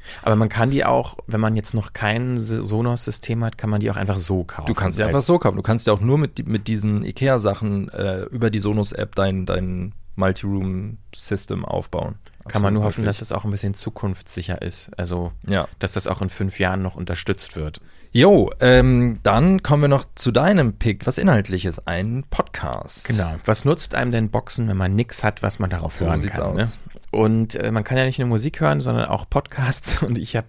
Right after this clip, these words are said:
Speaker 1: deshalb mal wieder einen, ähm, neuen Podcast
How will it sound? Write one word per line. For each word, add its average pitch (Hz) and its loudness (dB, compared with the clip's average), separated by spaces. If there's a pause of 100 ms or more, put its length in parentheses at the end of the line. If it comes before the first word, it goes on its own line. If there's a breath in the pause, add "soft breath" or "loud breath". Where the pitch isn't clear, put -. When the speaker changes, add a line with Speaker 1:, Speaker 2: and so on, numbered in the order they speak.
Speaker 1:
deshalb 110 0
mal 104 -2
wieder 101 -2
einen, 98 -2
ähm, 95 -2
neuen 120 2
Podcast - -4